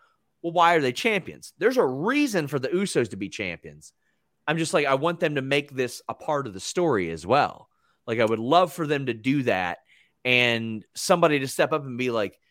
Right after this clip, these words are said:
"You're losing all these non-title matches, so we're gonna start testing that," type of thing. Like, I want them to just make it make sense.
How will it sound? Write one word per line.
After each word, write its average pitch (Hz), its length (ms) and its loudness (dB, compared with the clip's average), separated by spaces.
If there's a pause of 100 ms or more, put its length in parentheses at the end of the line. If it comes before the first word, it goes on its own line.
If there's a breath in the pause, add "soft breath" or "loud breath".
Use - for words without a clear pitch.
(120)
"You're 135 160 -6
losing 208 360 -2
all 135 140 2
these 117 180 -6
non-title 135 580 0
matches, 92 680 -6 (460)
so 156 160 -2
we're 175 200 0
gonna 185 160 -2
start - 340 0
testing 117 540 -2
that," 78 260 -10
type 101 240 -4
of 85 80 -14
thing. 53 280 -18
Like, 90 140 -12
I 101 60 -4
want 147 240 -4
them 131 200 -4
to 110 240 -8 (300 soft breath)
just 151 360 2
make 117 260 0
it 98 140 -4
make 90 200 -6
sense. - 540 -18